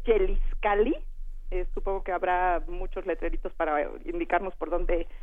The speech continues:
por dónde llegar al auditorio, porque ha crecido tanto esta facultad y hay tantos auditorios ahora.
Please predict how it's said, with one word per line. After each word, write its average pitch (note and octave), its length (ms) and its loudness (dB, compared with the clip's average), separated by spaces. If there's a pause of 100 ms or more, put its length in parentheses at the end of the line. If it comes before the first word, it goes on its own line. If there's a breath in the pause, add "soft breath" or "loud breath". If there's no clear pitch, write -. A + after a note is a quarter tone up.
(160 soft breath)
por F#3+ 120 0
dónde G#3+ 200 4
llegar F#3+ 240 6
al G3+ 120 6
auditorio, G3 480 2
porque F#3 360 0
ha F#3+ 120 2
crecido G3+ 420 0
tanto G3+ 240 0
esta G3 160 0
facultad F#3 360 -2
y G#3 40 -2
hay F#3+ 100 0
tantos F#3+ 300 -4
auditorios F3 440 -6
ahora. A#3 320 -2